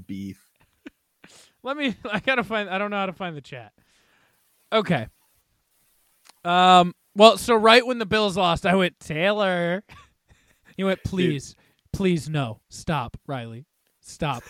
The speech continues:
Speaker 2: <laughs> I go, "What happened, buddy?" <laughs> Some shit like that. The Bills lost to the Jaguars. They scored six points to the Jaguars. I have a vendetta with the Bills this week, too. They p-, in-, immediately and directly are the reason I lost in fantasy.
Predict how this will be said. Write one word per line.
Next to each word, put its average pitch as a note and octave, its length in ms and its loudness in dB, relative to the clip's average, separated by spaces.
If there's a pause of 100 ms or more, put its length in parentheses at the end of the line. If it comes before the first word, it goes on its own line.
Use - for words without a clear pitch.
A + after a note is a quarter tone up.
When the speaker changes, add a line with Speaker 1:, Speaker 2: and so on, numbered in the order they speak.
(140)
Speaker 2:
<laughs> - 200 -16
I F#3 120 2
go, G#3+ 300 6
"What A3 220 6
happened, G#3+ 460 2
buddy?" F#3+ 400 -2 (320)
<laughs> - 1000 -10
Some F4+ 260 -2
shit E4+ 140 2
like A#3+ 200 6
that. E3 240 -2 (540)
The A#3+ 120 -2
Bills G4+ 320 4
lost F4 320 4
to F4+ 80 -4
the D#4 80 -6
Jaguars. G#3 640 0
They B3+ 120 -6
scored E4 420 -4 (220)
six - 420 -8
points - 380 -2
to A3+ 80 -16
the G3+ 80 -10
Jaguars. F3 440 -2 (300)
I A3+ 160 6
have F4 120 6
a C#4+ 80 2
vendetta A3+ 380 0
with B3+ 140 0
the C#4 60 -8
Bills C4 260 0
this C4+ 100 -8
week, D#4 180 -6
too. F4 220 0 (200)
They C#4+ 240 6
p-, - 40 -20 (280)
in-, A#3 300 -6 (260)
immediately C#4 840 -2
and A3 240 0 (100)
directly B3+ 500 -2
are B3+ 80 -4
the A#3+ 100 -8
reason A#3 240 -8
I A3 80 -4
lost G#3 320 -4
in G#3 80 -20
fantasy. D#3 360 -12